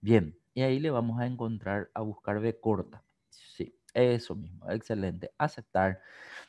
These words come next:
Y al darle a aceptar, entonces vamos a empezar a rellenar los datos. Entonces, si acá lo que yo quiero obtener como resultado es una calificación,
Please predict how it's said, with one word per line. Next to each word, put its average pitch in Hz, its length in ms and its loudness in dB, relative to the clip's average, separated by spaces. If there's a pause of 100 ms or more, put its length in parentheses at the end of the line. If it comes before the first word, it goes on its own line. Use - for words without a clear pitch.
(960)
Y 120 60 -4
al 120 120 4
darle 113 200 4
a 117 40 2
aceptar, 120 480 -2
entonces 113 800 -4
vamos 101 560 -2
a 98 200 -2
empezar 107 460 -2
a 95 140 2
rellenar 95 640 0
los 104 360 -2
datos. 85 520 -6
Entonces, 110 520 0 (360)
si - 120 2
acá 139 200 6
lo 165 160 6
que 160 100 2
yo 131 160 2
quiero 123 300 4
obtener 113 440 4
como 120 220 4
resultado 113 640 6
es 92 100 4
una 104 240 0
calificación, 117 920 2